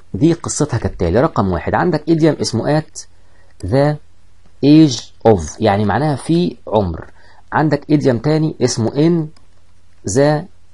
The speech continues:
age of، دي معناها في عهد. طب رقم تلاتة،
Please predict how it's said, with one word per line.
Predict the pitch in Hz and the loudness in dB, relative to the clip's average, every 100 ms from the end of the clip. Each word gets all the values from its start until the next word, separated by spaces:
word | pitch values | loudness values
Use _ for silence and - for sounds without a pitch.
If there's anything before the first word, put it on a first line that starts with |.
| - - - | -20 -12 0
age | 147 175 180 131 - - | 4 6 4 2 -10 0
of، | 120 90 78 - | 2 2 -2 -12
دي | 101 143 | -2 0
معناها | 123 127 139 | 0 0 -2
في | - 165 185 - - | -2 0 0 -2 -4
عهد. | 190 110 90 80 - - - - - - | 0 0 0 -8 -12 -16 -20 -20 -20 -4
طب | 95 | 0
رقم | 117 123 113 | 0 0 0
تلاتة، | 107 101 - | 0 0 -2